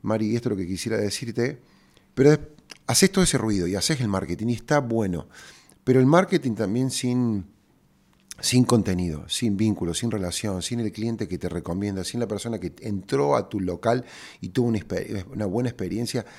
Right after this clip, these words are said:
no sirve absolutamente para nada. Entonces, en nuestro caso, al igual seguramente que como lo que vos estás manifestando,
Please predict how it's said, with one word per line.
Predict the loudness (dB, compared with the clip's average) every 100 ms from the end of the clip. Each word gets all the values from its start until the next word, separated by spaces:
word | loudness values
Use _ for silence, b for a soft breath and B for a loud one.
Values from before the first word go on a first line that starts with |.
| B B
no | -4
sirve | -2 0 -2
absolutamente | -2 -6 -4 -4 -2 -4 -8 b b b _
para | -4 -2
nada. | -2 -4 -6 -12
Entonces, | -8 -4 0 0 -2 B B -6
en | -4
nuestro | -2 0
caso, | 4 4 4 0 -2
al | -4 -6
igual | 0 0
seguramente | 2 -2 -2 -2 -4
que | -8
como | -6 -6
lo | -4 -6
que | -4
vos | -6
estás | -6
manifestando, | -10 -12 -10 -8 -4 -2 -2 -4